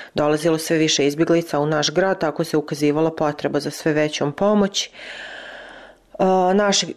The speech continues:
sugrađani su, e, na svaki moj apel, na svaki moj poziv, na svaku moju molbu, e, su se odazivali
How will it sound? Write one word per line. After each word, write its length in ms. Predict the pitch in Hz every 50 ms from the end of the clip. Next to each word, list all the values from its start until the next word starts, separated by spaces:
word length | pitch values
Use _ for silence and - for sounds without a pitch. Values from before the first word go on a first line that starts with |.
| - -
sugrađani 840 | 160 - - 190 165 - 180 180 170 202 202 185 185 185 175 170
su, 480 | - - - - 170 156 151 143 - -
e, 800 | - - - - - - - - - - - - - - - 156
na 220 | 160 160 165 175
svaki 400 | 175 - - 214 208 208 - 180
moj 200 | 170 170 170 165
apel, 360 | 165 165 170 175 170 202 185 175
na 80 | 170
svaki 380 | 170 - 180 180 175 - 170 165
moj 240 | 160 160 160 160 160
poziv, 440 | - 147 147 151 165 160 165 175
na 80 | 165 160
svaku 400 | 156 - 185 185 180 - 170 160
moju 280 | 156 156 156 165 170 170
molbu, 560 | 165 156 147 151 156 165 175 170 175 180 170 - - - - - - - - - - - - - - - - _ _ _ _ _ _ - - 170 160 151 151 156
e, 40 | 156
su 220 | 156 - - 165 156
se 260 | - - - 160 - -
odazivali 880 | 156 156 160 156 147 - 165 165 165 175 175 170 202 202 196 196 175